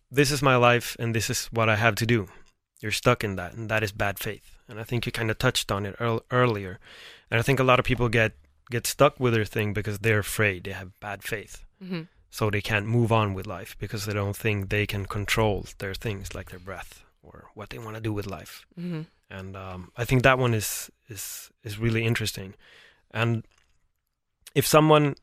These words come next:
Speaker 1: if you talk to someone that gets into Animal Flow and you see that they're stuck, how would you help them to get out of that?
Speaker 2: Uh, usually, especially when I'm working one-on-one, if I'm teaching an entire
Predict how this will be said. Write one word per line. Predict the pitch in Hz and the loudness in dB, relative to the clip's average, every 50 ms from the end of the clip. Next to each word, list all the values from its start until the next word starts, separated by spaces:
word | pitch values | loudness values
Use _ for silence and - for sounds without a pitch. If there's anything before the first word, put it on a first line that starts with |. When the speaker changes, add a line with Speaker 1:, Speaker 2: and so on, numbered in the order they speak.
| _ _ | _ _
Speaker 1:
if | - 131 123 | -8 0 0
you | 139 | 0
talk | - - 143 143 - | 4 6 6 6 6
to | - 127 | 4 0
someone | 113 123 120 117 113 113 110 | 0 2 2 2 2 2 2
that | 110 107 | 2 2
gets | 104 113 107 - - | 0 0 0 0 -2
into | 120 117 107 - 117 | -2 -2 -2 0 0
Animal | 117 113 113 107 101 | 0 0 0 0 -2
Flow | - - - 113 110 | -4 -2 0 0 0
and | 110 107 110 | 2 0 0
you | 110 | 0
see | 107 - - 117 113 | 0 0 0 2 2
that | 110 104 - | 2 0 0
they're | - 107 104 98 | 0 0 0 2
stuck, | - - - - - 117 95 - _ - - - - - _ _ _ _ _ _ _ _ _ _ | 0 -2 0 2 2 2 2 0 _ -12 -12 -12 -16 -20 _ _ _ _ _ _ _ _ _ _
how | - 120 123 | 2 2 4
would | 120 127 110 | 4 4 2
you | 117 104 | 2 2
help | - 123 120 110 - | 4 4 4 2 2
them | - 107 104 101 | -2 -4 -4 -4
to | 101 - 110 | -4 -6 -4
get | 98 107 98 | -4 -2 0
out | 101 98 95 | 0 -2 -2
of | 95 90 90 | -4 -6 -8
that? | 92 92 87 85 - - _ _ _ _ _ _ _ _ _ _ _ _ _ _ _ _ _ _ _ _ _ _ _ _ _ _ _ _ | -8 -8 -8 -10 -14 -18 _ _ _ _ _ _ _ _ _ _ _ _ _ _ _ _ _ _ _ _ _ _ _ _ _ _ _ _
Speaker 2:
Uh, | - 202 196 185 - - | 0 2 2 2 0 -2
usually, | 180 185 185 208 233 254 277 302 320 339 339 339 339 349 349 269 - - - _ _ _ | -6 -6 -4 -2 -2 -2 -2 -2 -2 -2 -2 0 -2 -2 -4 -6 -8 -12 -16 _ _ _
especially | 151 175 - - - - 208 - - 208 | -8 -6 -4 -4 -2 -2 -2 -2 -2 -2
when | 190 180 170 | -2 -2 -2
I'm | 160 | 0
working | 156 160 156 - 151 147 | -2 -2 -4 -4 -6 -4
one-on-one, | 147 151 151 147 151 151 151 147 147 | -4 -4 -4 -4 -4 -2 -2 -2 -2
if | 147 - - | -2 -2 -2
I'm | 185 202 190 - _ _ _ - | -2 -2 -2 -6 _ _ _ -10
teaching | - 254 - - 214 196 | -8 -4 -2 0 2 2
an | 175 165 - - | 0 0 -2 -4
entire | 160 156 151 - 170 151 143 139 139 131 | -4 -4 -4 -2 -2 0 0 0 -2 -2